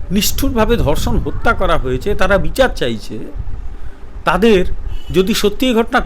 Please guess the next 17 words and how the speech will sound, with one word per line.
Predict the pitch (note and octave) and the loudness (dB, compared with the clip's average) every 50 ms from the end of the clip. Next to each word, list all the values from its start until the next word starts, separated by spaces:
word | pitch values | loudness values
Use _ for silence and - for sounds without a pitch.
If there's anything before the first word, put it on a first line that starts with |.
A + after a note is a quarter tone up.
| - | 0
ঘটে | - C3+ - - B3 A#3 | -2 -2 0 2 2 2
থাকে, | - - E3+ C#3 - C3 C3+ | 2 2 0 0 0 0 0
যখন | C3 D3 C#3 D#3 F3 F3 F3 E3 - - - - - - - - - - - | 0 0 0 0 0 0 -2 -4 -6 -6 -6 -8 -8 -8 -10 -12 -10 -6 -4
মেয়েটির | B2 C3 B2 E3+ F3+ D#3+ | -2 -2 -2 -2 -4 -2
বাবা | C3 A#2 A2 G#2 A2+ B2 | 0 0 0 0 0 0
মা | B2+ C3+ D#3 F3+ G3 G3+ G3+ G#3 - - - - - - - - - - - | 2 2 2 2 2 0 0 0 -2 -2 -2 0 0 0 0 0 2 2 2
অভিযোগ | D3 - - - A#3+ A#3 A#3 - | 4 4 2 4 2 0 0 0
করছেন, | A3+ G#3+ - - A3+ A3 | -2 0 0 0 0 2
আমি | G3+ G#3 A3+ | 2 2 2
ধরে | G#3+ G3+ G#3+ G#3+ A3+ | 4 4 4 4 2
নেব | A3+ G#3 A3 | 0 2 2
ইনিশিয়ালি | G#3+ G#3 G#3 - - G3 F#3+ F3+ | 2 2 2 2 0 0 0 -2
সত্যি | D#3 C#3 E3+ E3 - D#3+ | -2 -4 -4 -4 -2 -2
বলছেন | C#3 B2+ A#2+ A2 - - - F#2 | -2 -2 -2 -4 -4 -6 -6 -6
ওনারা, | F#2 F#2 G2 - - - - - - - - - - - - - - - - - - - - | -6 -6 -6 -6 -6 -6 -6 -6 -4 -4 -4 -2 0 -2 -2 -2 -2 -6 -6 -6 -4 -2 0
এবং | D#3+ D#3 D3 C3 A2+ G#2+ A#2 - - - - - - - | 2 2 2 2 2 0 -2 -4 -6 -8 -8 -8 -2 0
তাদের | D#3+ E3 D#3+ F#3 F3+ | 0 2 2 2 2